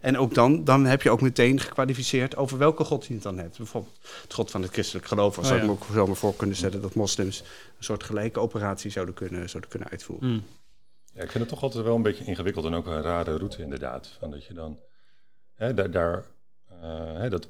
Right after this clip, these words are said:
Speaker 3: of in intelligent design of het eerste evolutiedenken, als je het dan ook over, over het verhaal van de, van de zondvloed hebt.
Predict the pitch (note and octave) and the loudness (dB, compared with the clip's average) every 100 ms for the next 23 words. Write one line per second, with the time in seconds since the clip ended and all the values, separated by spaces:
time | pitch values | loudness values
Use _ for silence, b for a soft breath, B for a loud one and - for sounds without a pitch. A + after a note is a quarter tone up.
0 | - F2+ - - F2 F2 D#2 E2 D#2 D2+ | -14 -12 -10 -6 -4 -4 -2 -4 -2 -2
1 | F2 F#2 E2 - G2 F2+ - - G2 F#2 | -2 -2 -4 -10 -12 -12 -12 -12 -10 -10
2 | - F#2+ G2 G2 G2 E2 - E2+ E2+ G2 | -10 -2 -2 0 0 -2 -6 -6 -6 -6
3 | F2+ G#2+ F#2+ F2+ - E2 F2 E2+ E2+ F#2 | -8 -8 -10 -12 -10 -6 -4 -4 -4 -6
4 | F2+ F2 F2 G#2 - F#2 F2 D#2 | -6 -8 -4 -6 -6 -10 -8 -12